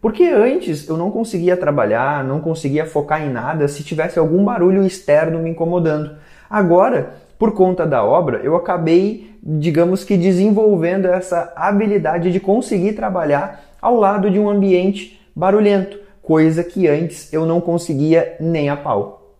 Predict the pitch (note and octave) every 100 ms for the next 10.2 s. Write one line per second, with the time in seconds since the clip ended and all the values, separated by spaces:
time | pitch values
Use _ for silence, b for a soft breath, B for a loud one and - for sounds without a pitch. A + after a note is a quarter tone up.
0 | _ - F3+ G3+ F3+ C3 B2+ G3+ - A3
1 | G#3+ D#3+ C#3 E3+ G3+ G3 D#3+ F3+ - F3+
2 | E3+ C#3+ E3+ F3 F3+ F#3 F#3 - _ -
3 | E3+ F3 E3+ F3+ F3 F3+ G#3 G3+ F#3+ F3
4 | D#3+ E3+ F#3 - D#3 D#3+ B2+ G#2 E2+ -
5 | - _ _ - G3+ A#3 B3 A3+ F#3+ D3+
6 | C#3 F#3 E3+ E3 - C3 C3 D3+ D3+ C#3+
7 | C#3+ C#3+ C#3+ C#3+ B B - C#3 D3+ C#3+
8 | A#2 A#2 C3+ C3 C3+ C#3 - A#2+ C#3 C#3+
9 | C#3 - - - D#3+ C#3 B2 A2+ A#2+ B2+
10 | - -